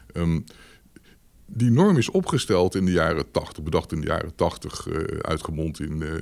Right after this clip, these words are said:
in, eh, allerlei teksten rond het verdrag van Maastricht, hè, van negentien tweeënnegentig. Ehm, die gaat uit eigenlijk van een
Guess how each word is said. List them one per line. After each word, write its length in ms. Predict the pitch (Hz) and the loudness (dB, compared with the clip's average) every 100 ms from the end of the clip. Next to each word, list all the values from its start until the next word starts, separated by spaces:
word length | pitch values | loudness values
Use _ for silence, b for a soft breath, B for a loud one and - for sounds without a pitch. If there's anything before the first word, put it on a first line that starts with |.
| - | -6
in, 160 | 82 80 80 | -6 -6 -6
eh, 140 | 80 | -6
allerlei 460 | 78 82 76 78 80 | -6 -6 -6 -6 -6
teksten 300 | - - - | -6 -8 -6
rond 160 | 78 78 | -4 -6
het 100 | 73 | -6
verdrag 220 | 80 80 | -6 -6
van 120 | - | -4
Maastricht, 480 | 107 - 127 135 - | -6 -2 -2 -2 -4
hè, 140 | 135 | -6
van 160 | 147 87 | -4 -4
negentien 320 | 90 85 - | -4 -6 -8
tweeënnegentig. 560 | 87 87 85 80 92 - _ B B B B B B B - | -6 -6 -6 -8 -10 -16 _ B B B B B B B -4
Ehm, 400 | 92 87 87 85 - - - | 2 4 4 2 -2 -16 -10
die 140 | - 135 | -2 0
gaat 180 | 143 - | 0 0
uit 320 | 151 170 - | 2 2 0
eigenlijk 400 | - 185 190 139 | 0 2 2 0
van 200 | - 117 | 0 2
een 280 | 110 107 | 4 2